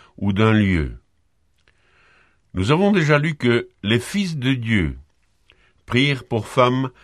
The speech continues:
les filles des hommes. Ensuite, l'Éternel dit, « Mon esprit ne restera pas toujours dans l'homme, car l'homme n'est que chair. » Les fils de Dieu convoitaient des femmes.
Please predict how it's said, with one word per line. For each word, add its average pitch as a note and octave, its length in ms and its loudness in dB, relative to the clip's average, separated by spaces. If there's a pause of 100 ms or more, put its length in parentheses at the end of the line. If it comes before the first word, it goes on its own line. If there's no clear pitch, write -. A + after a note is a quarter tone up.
(120)
les G2 180 0
filles C#3+ 300 -6
des A2 240 0
hommes. C2+ 300 -4 (1160)
Ensuite, F#2+ 400 -2
l'Éternel F#2 520 2
dit, « G#2 260 -2 (760)
Mon G#2 180 4
esprit C#3+ 440 0
ne C3+ 100 2
restera A#2 420 -2
pas C3 140 2
toujours A#2 360 0
dans F#2 320 2
l'homme, E3+ 460 0 (600)
car G#2 300 2
l'homme D3 500 0
n'est G#2+ 100 0
que G#2+ 160 0
chair. » C#2 460 -2 (1120)
Les A2 160 2
fils F#3+ 420 -2
de C3+ 160 -2
Dieu C3 320 -2
convoitaient C3 560 -2
des C3 140 0
femmes. C2+ 480 -2